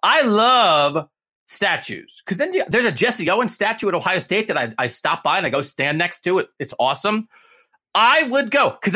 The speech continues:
it's not like, and I, okay, these are just heads. They're heads on a mountain. But, like, that's, that's the best thing to me. It's better than a plaque, right? It's better than an N F T. It's your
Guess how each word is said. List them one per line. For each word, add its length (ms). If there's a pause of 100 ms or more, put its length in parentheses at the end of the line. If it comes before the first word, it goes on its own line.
it's 200
not 320
like, 300 (260)
and 80
I, 80 (120)
okay, 160
these 120
are 40
just 140
heads. 520
They're 120
heads 240
on 100
a 60
mountain. 320 (380)
But, 120
like, 220 (160)
that's, 440
that's 360
the 300
best 360
thing 220
to 40
me. 280
It's 180
better 300
than 100
a 80
plaque, 600 (360)
right? 280
It's 160
better 340
than 140
an 80
N 160
F 200
T. 460 (300)
It's 260
your 680